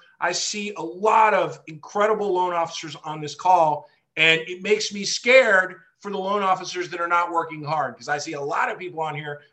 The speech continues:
that will literally take your business at a hundred miles an hour with a smile on their face, okay? And they're not just gonna take a loan, they're gonna take a relationship from you, okay? 'Cause you're being lazy or you're crying or you're being negative.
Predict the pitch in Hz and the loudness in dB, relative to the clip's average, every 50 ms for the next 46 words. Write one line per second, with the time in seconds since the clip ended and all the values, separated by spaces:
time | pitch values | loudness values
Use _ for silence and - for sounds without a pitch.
0 | _ _ _ 156 156 160 160 160 160 160 160 180 202 190 180 175 165 156 151 147 | _ _ _ 0 2 2 0 0 0 -2 2 6 6 8 8 6 4 2 2 0
1 | 147 147 - - - 185 170 - 175 170 165 147 151 147 139 - 139 131 131 - | 0 -2 -8 -10 -8 -6 -6 -6 -4 -6 -4 0 0 0 0 -2 -6 -8 -8 -8
2 | - 165 139 135 123 131 131 123 117 117 107 98 98 - _ - - _ - - | -4 -4 -4 -4 -2 -4 -6 -6 -6 -6 -8 -8 -12 -16 _ -20 -20 _ -20 -20
3 | _ _ _ _ _ _ 135 165 208 202 202 - - 190 185 175 170 165 165 160 | _ _ _ _ _ _ 4 6 6 6 6 4 2 4 6 6 8 6 6 4
4 | 156 156 156 - - - 151 147 143 135 131 123 - 107 - _ - - - - | 2 -2 -6 -10 -2 0 0 0 0 -4 -6 -8 -10 -14 -16 _ -12 -12 -14 -14
5 | _ _ _ _ _ _ _ 139 131 - 156 147 143 147 156 160 190 240 254 233 | _ _ _ _ _ _ _ -4 0 2 4 4 4 4 4 4 4 6 6 6
6 | 208 202 - - - - 202 165 147 - 190 185 - - 143 147 151 165 175 165 | 6 4 2 -4 -6 -6 -6 -6 -6 -6 -6 -6 -4 -4 -4 -2 0 0 0 0
7 | 160 151 139 139 147 170 160 139 - 156 156 - - 208 127 131 139 147 147 - | 0 -2 -4 -6 -6 -8 -8 -10 -10 -10 -12 -10 -10 -12 -4 0 0 0 0 -2
8 | - 131 113 - 120 113 - - 110 104 104 104 101 98 - _ _ _ _ _ | -6 -8 -12 -12 -12 -14 -16 -16 -12 -12 -10 -10 -10 -12 -12 _ _ _ _ _
9 | _ _ 131 131 127 147 139 127 123 156 151 123 - 175 160 143 160 160 151 147 | _ _ -6 2 4 4 4 6 6 4 4 4 4 4 4 6 4 4 4 2
10 | 143 147 147 151 160 151 151 165 156 139 139 135 143 - - - 143 139 139 139 | 2 4 4 4 4 2 0 0 0 -2 0 0 -2 -4 0 0 0 2 2 0
11 | 139 131 127 127 131 123 131 127 123 120 123 123 127 120 117 110 110 - - _ | 0 -4 -8 -8 -8 -8 -6 -6 -4 -2 0 0 0 -2 -4 -10 -14 -18 -20 _